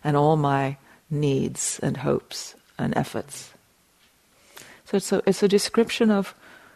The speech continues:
awakening, or we awaken from a dream. The reason they even use the word awakening is that that little separate sense of me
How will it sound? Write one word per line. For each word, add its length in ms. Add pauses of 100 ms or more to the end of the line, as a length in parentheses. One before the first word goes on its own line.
(600)
awakening, 760
or 220 (380)
we 80
awaken 420
from 220
a 40
dream. 280
The 100
reason 300
they 160
even 220
use 260
the 80
word 160
awakening 580
is 140
that 140
that 200
little 200
separate 360
sense 320
of 140
me 300